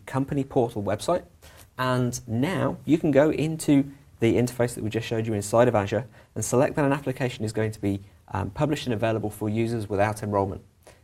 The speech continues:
Now all they have to do is type in their U R L into their browser, portal dot manage dot microsoft dot com. They sign in, and they get a list of all of the apps that are available for them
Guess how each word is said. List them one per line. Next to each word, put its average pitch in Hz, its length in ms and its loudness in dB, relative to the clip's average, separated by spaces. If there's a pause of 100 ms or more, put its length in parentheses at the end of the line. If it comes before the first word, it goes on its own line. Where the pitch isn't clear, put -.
(140)
Now 175 280 4
all 151 80 6
they 120 80 0
have 117 160 -6
to 117 60 -8
do 113 120 0
is 101 120 -2
type 107 260 0
in 101 80 -2
their 95 80 2
U 101 160 2
R 98 120 4
L 113 240 4
into 104 200 -6
their 98 100 -2
browser, 120 320 4
portal 113 420 -2
dot 95 140 0
manage 98 240 -2
dot - 100 -6
microsoft 131 380 0
dot 113 140 -6
com. 135 220 2 (380)
They 98 100 0
sign 104 320 0
in, 165 200 2 (300)
and 107 120 -2
they 107 60 2
get 113 160 0
a 104 140 2 (240)
list 131 280 2
of 101 140 -6
all 143 200 6
of 151 80 -2
the 123 100 4
apps - 260 -4
that 107 100 -6
are 104 100 0
available 120 440 2
for 104 220 -4
them 107 180 -4